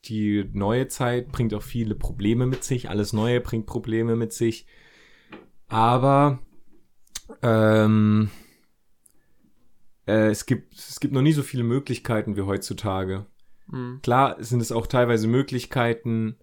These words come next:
Speaker 1: die dich kaputt machen können oder die es schlechter machen können. So
Speaker 2: Mhm.
Speaker 1: irgendwie so neue Möglichkeiten, die das, irgendwie das Leben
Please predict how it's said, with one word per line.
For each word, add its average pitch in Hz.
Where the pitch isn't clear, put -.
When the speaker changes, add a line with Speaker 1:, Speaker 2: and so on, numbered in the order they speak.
Speaker 1:
die 123
dich 110
kaputt -
machen 156
können 147
oder 113
die 107
es -
schlechter 131
machen 165
können. 185
So 117
Speaker 2:
Mhm. 127
Speaker 1:
irgendwie 127
so 110
neue 120
Möglichkeiten, 127
die 110
das, 104
irgendwie 107
das 104
Leben 107